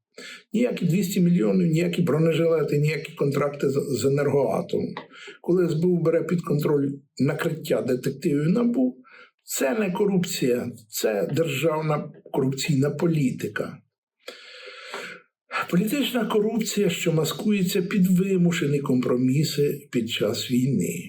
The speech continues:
Найогидніша частина — риторика Банкової. Коли Зеленський виходить і повторює: «Ми воюємо, не час сваритися,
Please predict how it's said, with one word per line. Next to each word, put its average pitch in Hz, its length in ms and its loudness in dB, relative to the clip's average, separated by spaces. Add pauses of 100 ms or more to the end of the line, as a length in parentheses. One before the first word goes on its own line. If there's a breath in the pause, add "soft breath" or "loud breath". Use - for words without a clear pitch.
(260)
Найогидніша 220 640 2
частина — 175 640 0
риторика 165 920 0
Банкової. - 720 -4 (480 loud breath)
Коли 139 220 0
Зеленський 143 540 0
виходить 208 460 0
і 190 60 0
повторює: 123 760 0 (100)
«Ми 175 180 2
воюємо, 170 640 2
не 131 120 2
час 202 360 -2
сваритися, 156 920 -2